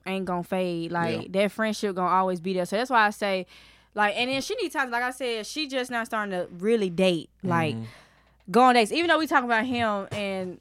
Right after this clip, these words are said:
Speaker 1: their relationship and stuff like that, Courtney is just now starting to date.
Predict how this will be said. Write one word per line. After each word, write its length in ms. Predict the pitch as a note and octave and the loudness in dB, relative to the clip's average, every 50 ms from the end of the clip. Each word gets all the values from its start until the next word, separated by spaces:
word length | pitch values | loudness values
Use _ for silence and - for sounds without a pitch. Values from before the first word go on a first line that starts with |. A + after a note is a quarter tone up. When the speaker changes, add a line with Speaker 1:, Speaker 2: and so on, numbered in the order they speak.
| _ _ - | _ _ -20
Speaker 1:
their 300 | F#3+ F3+ F#3 G#3 A#3 A#3 | -12 -8 -4 -4 -4 -4
relationship 460 | A3 G#3 G3+ G#3 G#3 G#3+ - A3+ F#3+ | -4 -6 -6 -8 -8 -10 -10 -10 -10
and 100 | G3 F3+ | -10 -6
stuff 220 | - A3 G#3 F#3+ | -2 0 0 2
like 240 | G3 F#3 F3 F3 F3 | 2 2 2 0 0
that, 320 | F3+ G#3+ A3+ G#3+ G3 F3+ - - _ - - - _ - - - - - _ _ _ _ _ _ _ - - - - _ _ _ - - | 0 2 4 4 2 2 0 -4 _ -20 -20 -20 _ -20 -20 -20 -20 -20 _ _ _ _ _ _ _ -20 -20 -20 -20 _ _ _ -20 -16
Courtney 360 | - - C4 C4+ D4 D4 C#4 A#3 | 0 4 6 6 6 6 4 2
is 200 | A3 A3 G3 F#3 | 2 2 2 4
just 180 | G#3+ A3 A3+ A3+ | 2 2 4 2
now 300 | G#3+ G3 G3 F#3+ F#3 F#3 | 2 2 2 2 2 0
starting 360 | - - A3+ G3+ F#3+ F3+ E3+ - | -2 0 0 2 2 0 -2 -4
to 80 | F3+ E3 | -6 -4
date. 580 | D#3 E3 F3 F#3 E3+ C#3+ - _ - - - | -2 -2 0 0 -2 -4 -10 _ -20 -20 -20